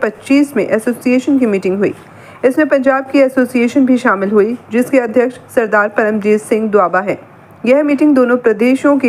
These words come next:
हितों के लिए बुलाई गई थी। हमने तीस, इकतीस मार्च की हड़ताल का आह्वान किया था। उनकी कॉल के बाद तेल मंत्रालय ने अट्ठाईस मार्च को तत्काल मीटिंग बुलाई।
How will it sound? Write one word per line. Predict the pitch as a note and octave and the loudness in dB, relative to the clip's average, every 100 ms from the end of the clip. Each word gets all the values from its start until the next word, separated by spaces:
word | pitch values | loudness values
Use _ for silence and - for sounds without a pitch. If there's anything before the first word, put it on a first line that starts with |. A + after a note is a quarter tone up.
| A#3+ | 0
हितों | A3+ A#3+ B3 D4+ | 0 -2 0 0
के | C4+ | 0
लिए | A3 A3 | 2 2
बुलाई | A3 G#3+ F#3 | 2 0 2
गई | F#3+ | 2
थी। | F3+ G#3+ - - - - - - | 2 -2 -6 -12 -20 -20 -16 -6
हमने | C4 C4 | -2 0
तीस, | C#4+ C#4 C#4 | 0 2 0
इकतीस | - A#3 G#3 A#3+ A#3 | 0 -2 0 -2 0
मार्च | A3+ A#3 C4+ | 0 0 0
की | C#4 | 0
हड़ताल | C4 A3 A3 G3+ | 2 0 0 0
का | G3 | 0
आह्वान | A3 - G3+ G3 A#3 B3 | -2 -2 -2 -2 0 0
किया | B3+ A#3 | 0 0
था। | A#3 A#3+ B3+ - - - | 0 -4 -4 -20 -8 2
उनकी | C#4+ D#4 | 4 4
कॉल | D#4+ B3+ C4+ | 0 -2 -2
के | C4+ | 0
बाद | B3 A#3+ B3+ | 0 0 -2
तेल | - B3 | -2 0
मंत्रालय | B3 A3 G#3 G#3+ G#3 B3 | 0 0 0 0 2 0
ने | A#3+ B3 | 0 -2
अट्ठाईस | - G#3 G#3+ G#3 G#3+ - | -6 -4 -2 -2 -2 -2
मार्च | G3+ A3+ | 0 0
को | - B3+ | 0 0
तत्काल | B3 A3 - - B3+ | 0 -2 -4 -4 -2
मीटिंग | C#4 A#3+ A3 F#3+ | 0 -2 -2 0
बुलाई। | F#3+ E3+ | 0 0